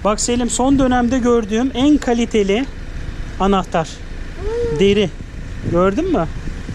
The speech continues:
Speaker 1: Son dönemde gördüğüm gerçekten en kaliteli anahtar şu an Volvo S doksanınki. Bir de B M W beş serisinin akıllı anahtarı çok iyiydi. Bak, şimdi şu kenarda düğmeler var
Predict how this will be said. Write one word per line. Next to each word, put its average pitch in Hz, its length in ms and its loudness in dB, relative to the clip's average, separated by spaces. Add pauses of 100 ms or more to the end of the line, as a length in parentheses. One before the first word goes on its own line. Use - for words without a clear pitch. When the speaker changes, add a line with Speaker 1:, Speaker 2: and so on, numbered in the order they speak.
(140)
Speaker 1:
Son 254 300 2
dönemde 208 380 2
gördüğüm 226 440 0
gerçekten 254 480 0
en 277 240 2
kaliteli 233 440 0
anahtar 208 460 0
şu 185 160 -2
an 190 220 0
Volvo 196 460 0
S - 100 -6
doksanınki. 180 600 0 (400)
Bir 214 100 2
de 254 140 2
B 233 220 2
M 247 80 0
W 240 120 -2
beş 247 160 0
serisinin 220 480 -2
akıllı 220 340 0
anahtarı 196 400 0
çok - 260 -2
iyiydi. 170 380 0 (920)
Bak, 185 180 2
şimdi 247 480 2
şu 277 200 -2
kenarda 233 540 2
düğmeler 175 420 2
var 190 280 0